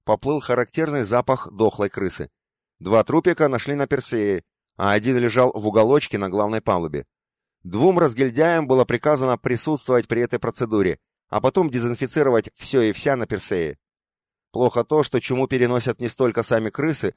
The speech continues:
сколько блохи с них. В общем, из-за них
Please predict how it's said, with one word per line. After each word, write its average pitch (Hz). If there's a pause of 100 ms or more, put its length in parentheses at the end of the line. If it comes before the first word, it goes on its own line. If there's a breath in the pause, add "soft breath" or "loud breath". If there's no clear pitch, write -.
(120)
сколько 127
блохи 123
с -
них. 85 (640)
В 101
общем, 165
из-за 131
них 175